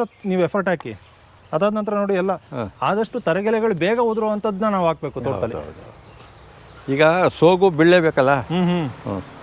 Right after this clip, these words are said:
Speaker 1: ದೀರ್ಘಾವಧಿ ಬೆಳೆಗಳು ನಿಧಾನಕ್ಕೆ ಬೀಳ್ತವೆ.
Speaker 2: ಹಾ, ಹಾ, ಹಾ.
Speaker 1: ಮಧ್ಯ ಅಲ್ಪಾವಧಿ ಬೆಳೆಗಳನ್ನ ಹಾಕಿದ್ರೆ ಬೇಗ ಬೀಳ್ತವೆ.
Speaker 2: ಹೌದು, ಹೌದು, ಹೌದು. ನೋಡಿ ಇಲ್ಲಿ, ಅದು, ಅದು ಅಲ್ಲಿ ಕೆಳಗಡೆ ಇರೋ, ಹಿಂದ್ಗಡೆ ನಿಮ್ಮ ಕಾಲ ಹತ್ರ.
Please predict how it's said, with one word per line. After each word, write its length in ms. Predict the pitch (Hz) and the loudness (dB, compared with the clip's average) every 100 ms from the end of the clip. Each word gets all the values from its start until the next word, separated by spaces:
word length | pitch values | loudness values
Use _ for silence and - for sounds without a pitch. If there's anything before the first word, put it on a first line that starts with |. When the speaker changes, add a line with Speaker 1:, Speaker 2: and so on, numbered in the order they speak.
| - - - - - - - - - - - - - - 143 | -20 -20 -20 -20 -20 -20 -20 -20 -20 -18 -20 -20 -20 -12 0
Speaker 1:
ದೀರ್ಘಾವಧಿ 460 | 208 233 233 226 | 0 2 0 0
ಬೆಳೆಗಳು 420 | 226 220 220 233 247 | 0 0 0 0 0
ನಿಧಾನಕ್ಕೆ 360 | 196 214 226 | -2 -2 -2
ಬೀಳ್ತವೆ. 360 | 214 208 190 123 | -4 -2 -2 0
Speaker 2:
ಹಾ, 240 | 156 160 | 2 2
ಹಾ, 160 | 107 123 | 2 -2
ಹಾ. 200 | 104 98 | -2 -2
Speaker 1:
ಮಧ್ಯ 220 | 175 202 269 | -2 0 0
ಅಲ್ಪಾವಧಿ 480 | 226 233 269 262 | 0 -2 -2 -2
ಬೆಳೆಗಳನ್ನ 400 | 254 247 247 254 | -4 -4 -2 -2
ಹಾಕಿದ್ರೆ 340 | 247 240 240 254 | -4 -4 -4 -2
ಬೇಗ 200 | 233 247 | 0 0
ಬೀಳ್ತವೆ. 380 | 233 220 190 120 | -2 -2 -4 -4
Speaker 2:
ಹೌದು, 460 | - 113 107 98 | -4 -2 -2 -2
ಹೌದು, 200 | 90 87 | -8 -8
ಹೌದು. 200 | 90 92 - - - - - | -12 -14 -16 -18 -20 -20 0
ನೋಡಿ 200 | 160 170 | 4 6
ಇಲ್ಲಿ, 200 | 156 127 - - - - - - - | 4 2 -2 -16 -20 -20 -20 -20 -2
ಅದು, 400 | 151 190 143 165 180 - - - - - - - - - - - - - - - - - - | 2 6 6 4 0 -12 -18 -18 -18 -18 -14 -14 -14 -14 -12 -12 -12 -14 -14 -14 -14 -14 -2
ಅದು 360 | 143 151 143 156 | 0 2 0 -2
ಅಲ್ಲಿ 180 | 131 | 0
ಕೆಳಗಡೆ 300 | - 147 151 | 2 4 4
ಇರೋ, 140 | 127 123 | 2 2
ಹಿಂದ್ಗಡೆ 420 | 113 135 139 135 | 0 0 2 2
ನಿಮ್ಮ 160 | 117 110 | 0 0
ಕಾಲ 160 | 113 | 0
ಹತ್ರ. 160 | 113 | 0